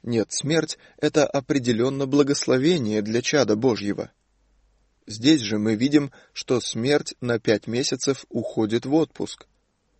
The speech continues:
Иоанн был взят духом в будущее, где он видит много такого,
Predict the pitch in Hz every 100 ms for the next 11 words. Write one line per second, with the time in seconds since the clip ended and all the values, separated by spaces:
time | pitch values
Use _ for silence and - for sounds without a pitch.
0 | _ _ _ _ _ _ _ _ 117 113
1 | 143 175 170 - 113 151 175 123 131 131
2 | 117 117 113 120 120 127 156 160 101 -
3 | - 95 - - _ - 113 131 117 107
4 | 131 160 143 120 117 127 107 - 87 147
5 | 156 160